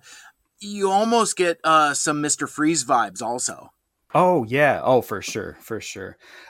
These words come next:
Speaker 2: Um, and then, and then you mentioned it too at the top, uh, the Batman Beyond reference. He, he kind
Speaker 1: Mm-hmm.
Speaker 2: of, you know, embodies Blight, right? The main
Speaker 1: Yes.
Speaker 2: villain from that show.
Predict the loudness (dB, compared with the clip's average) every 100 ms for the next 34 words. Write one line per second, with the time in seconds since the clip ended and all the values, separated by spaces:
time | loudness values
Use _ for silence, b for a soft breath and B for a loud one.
0 | B 0 0 -2 0 2 2 0 -2 0
1 | 2 2 2 0 -6 -2 0 0 -4 -4
2 | -2 -2 -4 -2 -2 -2 -4 -4 -2 -2
3 | -2 -4 -4 -4 -2 -4 -6 -10 -8 -8
4 | _ -14 -12 -6 -2 0 -2 -8 -20 _
5 | -6 -4 -2 -2 -4 -4 0 0 0 -8
6 | -6 -2 -2 -2 -8 _ _ _ -8 -6
7 | -6 -4 2 4 4 4 2 -2 -4 0
8 | 0 0 -6 -6 -8